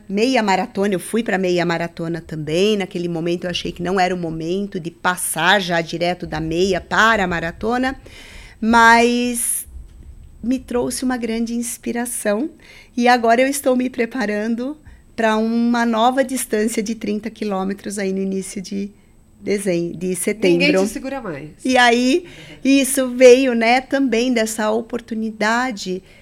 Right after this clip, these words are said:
Speaker 1: desse programa que a T E trouxe pra nós aqui, colaboradores e colaboradoras. Então, também me a-,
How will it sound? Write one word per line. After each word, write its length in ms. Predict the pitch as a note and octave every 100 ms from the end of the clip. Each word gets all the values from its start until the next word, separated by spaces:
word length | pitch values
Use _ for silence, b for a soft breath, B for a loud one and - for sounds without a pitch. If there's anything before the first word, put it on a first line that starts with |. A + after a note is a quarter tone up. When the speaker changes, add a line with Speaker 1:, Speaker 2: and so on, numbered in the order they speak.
| b
Speaker 1:
desse 300 | G#3+ A#3+ C4
programa 640 | - B3+ A3 G#3 A3 A#3+
que 140 | G#3 B3+
a 60 |
T 300 | A3 A#3 G#3+
E 40 | A3+
trouxe 480 | A3+ B3 G#4 - F4
pra 200 | C4 A3+
nós 320 | G3+ G3+ G3
aqui, 300 | G3 - G3
colaboradores 800 | G3 F#3+ F#3 F#3 F3 F3 F3+ F3+
e 60 |
colaboradoras. 1040 | F#3+ F#3+ F#3+ F3+ F#3 G3 F3 E3 D#3+ D#3+ -
Então, 440 | F3+ G3+ G3+ A3 A3 - - -
também 360 | A#3+ G#3+ G#3 A3
me 100 | A3
a-, 380 | - D3 F#3